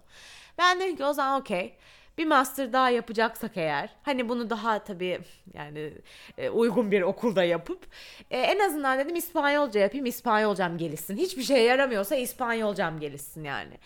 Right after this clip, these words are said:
Ve, e, bir master daha yaptım İspanyolca. Digital marketing ve e-commerce turistiko işte, e, üzerine. E,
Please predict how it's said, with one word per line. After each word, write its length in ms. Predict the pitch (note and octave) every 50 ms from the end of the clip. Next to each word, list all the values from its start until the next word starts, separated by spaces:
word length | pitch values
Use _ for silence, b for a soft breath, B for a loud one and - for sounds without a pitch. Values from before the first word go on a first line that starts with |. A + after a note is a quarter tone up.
| B B B B B B B B B
Ve, 180 | D4 E4+ F#4+ E4 B3+ C4 C#4+
e, 80 | C#4+ C4+
bir 80 | F4 F#4+
master 440 | F4+ C4 B3+ - - - D#4+ B3
daha 180 | B3 A#3 G#3+ G3
yaptım 360 | F3+ E3 D#3+ - - E3+ E3
İspanyolca. 600 | D#3+ D#3 - - E3+ D#3+ D#3+ D#3 D#3 D3+ F3+ F#3 G3
Digital 340 | G#3+ F#3 G3+ G3+ - G3 F#3+
marketing 600 | F#3 F3+ E3+ E3+ E3+ - F3 - - D#3+ D#3+ D#3+
ve 180 | E3+ E3+ E3 - -
e-commerce 580 | - F#3+ F#3 F#3 - F#3 E3 E3 E3 E3+ E3 - - - -
turistiko 580 | - F#3 E3+ E3 - - - - - - C3 C3+
işte, 440 | C#3+ - - - - - - - - - - -
e, 40 | -
üzerine. 480 | G2 E3 D#3+ F3 D#3 D3+ D#3+ F#3 - - - B B B B B B B B B B _ -
E, 500 | B3 B3+ B3 B3 A#3+ A#3+ B3 - -